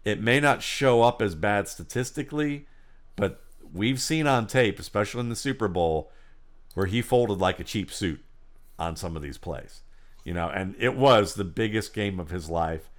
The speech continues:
and it's tough to have to judge a player based on the most pressure-filled moment in their career and say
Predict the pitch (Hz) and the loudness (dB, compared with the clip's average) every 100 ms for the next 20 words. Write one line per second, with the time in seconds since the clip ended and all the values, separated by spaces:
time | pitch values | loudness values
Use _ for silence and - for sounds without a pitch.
0 | - - - - 87 82 80 80 - 95 | -20 -20 -20 -10 -6 -4 -6 -6 -6 -8
1 | - - - - - 113 - - 110 120 | -8 -14 -20 -20 -20 -20 -16 -4 0 0
2 | - 110 104 - 92 92 92 98 117 104 | -2 -4 -4 -4 -6 -2 -2 -2 -4 0
3 | 98 95 95 92 - - - - 98 - | 2 4 2 -2 -8 -20 -10 -2 -2 -2
4 | - 92 90 85 87 87 85 - 98 95 | -4 -4 -2 -4 -4 -4 -4 -6 -6 -4
5 | 107 95 - 101 98 85 82 80 87 98 | -4 -6 -8 -2 -2 -2 -4 -4 -4 -6
6 | - - 85 80 80 - 78 80 80 101 | -8 -10 -8 -6 -8 -8 -8 -6 -4 -6
7 | - - - - - 85 80 101 90 82 | -8 -18 -20 -18 -10 -8 -6 -2 2 2
8 | 80 76 | 0 -4